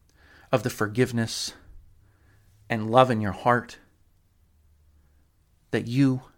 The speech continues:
want to understand the question. "When you say scribbler, what do you mean?" Diffuse the situation,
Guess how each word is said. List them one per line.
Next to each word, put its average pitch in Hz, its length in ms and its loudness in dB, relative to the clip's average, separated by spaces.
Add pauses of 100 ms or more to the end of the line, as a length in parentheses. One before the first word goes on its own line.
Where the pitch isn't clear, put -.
(560)
want 127 500 0 (280)
to - 120 -10
understand 107 760 -4 (1120)
the 113 60 -6
question. - 480 -4 (880)
"When 123 140 0
you 151 120 4
say 139 180 -2
scribbler, 110 720 -6 (500)
what 131 120 -2
do 143 80 -4
you 143 80 0
mean?" 131 320 -4 (2250)
Diffuse 170 420 -4
the 120 100 -6
situation, 101 760 -6